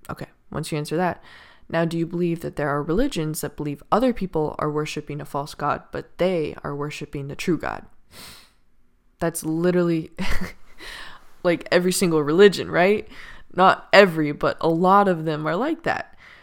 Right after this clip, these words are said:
So we have the Jews who, once Abraham goes into, you know, has his experience with God and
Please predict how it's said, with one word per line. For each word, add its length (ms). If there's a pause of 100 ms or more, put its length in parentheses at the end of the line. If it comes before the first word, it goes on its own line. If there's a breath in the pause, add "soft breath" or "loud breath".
(100)
So 180
we 140
have 180
the 100
Jews 500 (480)
who, 480 (380)
once 360
Abraham 420
goes 320
into, 880
you 100
know, 140
has 240
his 160
experience 500
with 200 (460 loud breath)
God 360 (720 loud breath)
and 260